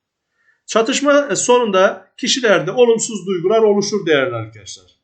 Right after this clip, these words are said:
Çatışmanın çözüm yolu ise uzlaşmadır. Şimdi bakıyoruz çatışma, çatışmayı çözme davranışları nasıldır? Bir kere ya kaçınma vardır,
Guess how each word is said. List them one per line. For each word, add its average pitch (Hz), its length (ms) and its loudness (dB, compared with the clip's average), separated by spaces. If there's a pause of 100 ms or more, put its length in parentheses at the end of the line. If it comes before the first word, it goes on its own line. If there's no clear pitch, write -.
(840)
Çatışmanın 247 640 -2
çözüm 240 380 -4
yolu 175 240 0
ise 226 440 0 (280)
uzlaşmadır. 135 760 -6
Şimdi 262 360 -8
bakıyoruz 262 540 -2
çatışma, 208 840 -4 (200)
çatışmayı 196 520 -4
çözme 208 440 -4
davranışları 202 640 -2
nasıldır? 113 720 -6 (580)
Bir - 100 -14
kere 226 480 0 (160)
ya 247 580 -2 (220)
kaçınma 240 580 0
vardır, 247 640 -2